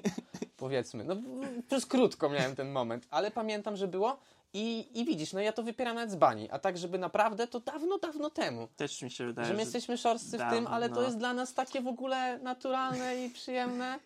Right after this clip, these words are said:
Speaker 2: No to akurat jak ostatnio padło, jak byliśmy na urodzinach Martyny, że no jesteśmy toxic.
Speaker 1: Jesteśmy toxic.
Speaker 2: A
Speaker 1: W sensie,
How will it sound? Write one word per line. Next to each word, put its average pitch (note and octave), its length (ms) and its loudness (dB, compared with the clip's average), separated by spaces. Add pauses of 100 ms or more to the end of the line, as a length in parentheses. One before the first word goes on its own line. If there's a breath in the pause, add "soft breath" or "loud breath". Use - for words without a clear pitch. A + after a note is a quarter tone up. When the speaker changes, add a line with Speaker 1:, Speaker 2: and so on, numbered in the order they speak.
(120)
Speaker 2:
No D3 160 0
to C#3 140 2
akurat C#3+ 320 2
jak C#3 160 0
ostatnio C3 460 -2
padło, A#2 420 2
jak A#2+ 160 2
byliśmy A#2+ 320 -4
na A#2+ 120 0
urodzinach B2 640 0
Martyny, B2 580 -2
że B2+ 200 -4
no A#2 140 -6
jesteśmy A#2 440 -4
toxic. A#2 460 -4 (140)
Speaker 1:
Jesteśmy C3+ 400 -8
toxic. - 400 -10 (520 loud breath)
Speaker 2:
A A2+ 120 -6
Speaker 1:
W A#2+ 40 -2
sensie, G#3 320 6